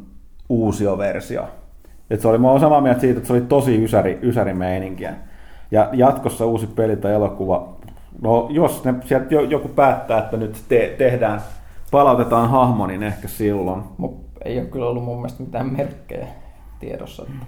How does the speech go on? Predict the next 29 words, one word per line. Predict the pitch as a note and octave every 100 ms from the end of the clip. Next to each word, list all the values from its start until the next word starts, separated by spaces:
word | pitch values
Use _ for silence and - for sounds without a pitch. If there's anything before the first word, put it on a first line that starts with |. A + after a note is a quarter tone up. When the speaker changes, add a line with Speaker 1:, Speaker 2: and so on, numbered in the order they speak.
| - - - - -
Speaker 2:
Nää, | C3 C#3
nää, | D#3
nää | D3+
kaikki | D3+ C#3+ E3
ihmiset | D3 C3+ C3+ -
on | B2
ihan | B2+
muissa, | C3+ C3 - F3+ -
muissa | C3 - -
projekteissa | A2+ G#2+ - - - B2+ C3+ B2
nyt. | - - - - - -
Speaker 1:
Sitten | - - D3+
Mardi | E3 G3+ A3+ F3+ C3
kysyy, | B2+ C3+ C3+ A2+ G#2 G2+
tuli | D#3 E3+
vaan | F3+ F3
pari | A3+ F#3+
viikkoa | D3 C#3
sitten | C3+ -
mieleen, | D#3+ G#3 E3+ C#3+
että | D3
mitä | G3 F#3+
kuuluu | D#3+ C#3+ C#3+
L | C#3+ C3+
A | C3
Noiressakin | C#3+ C3 B2 A2+
nähdylle | A2+ A#2 A#2
motion | A#2 C3+ D3+ - A2
scan | - G2+